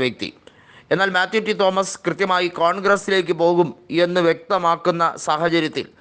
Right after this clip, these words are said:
കൃഷ്ണൻകുട്ടി ഒറ്റപ്പെടും, കൂടുതൽ അവതാളത്തിലാകും എന്നുള്ള കാര്യത്തിൽ യാതൊരു തർക്കവുമില്ല. എന്നാൽ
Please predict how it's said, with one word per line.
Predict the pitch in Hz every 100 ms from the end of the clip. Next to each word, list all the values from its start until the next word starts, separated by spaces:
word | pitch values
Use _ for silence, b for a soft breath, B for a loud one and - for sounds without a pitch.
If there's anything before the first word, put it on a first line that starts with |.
| b b _
കൃഷ്ണൻകുട്ടി | 165 226 220 180 160 175 -
ഒറ്റപ്പെടും, | 151 190 165 165 165 156 - -
കൂടുതൽ | 151 180 175 170 156 B B B B B B 139
അവതാളത്തിലാകും | 165 202 190 185 180 160 160 151 156
എന്നുള്ള | 160 156 151
കാര്യത്തിൽ | 151 156 156 147
യാതൊരു | 147 160 160 -
തർക്കവുമില്ല. | 156 156 175 156 113 - _ b b b -
എന്നാൽ | 185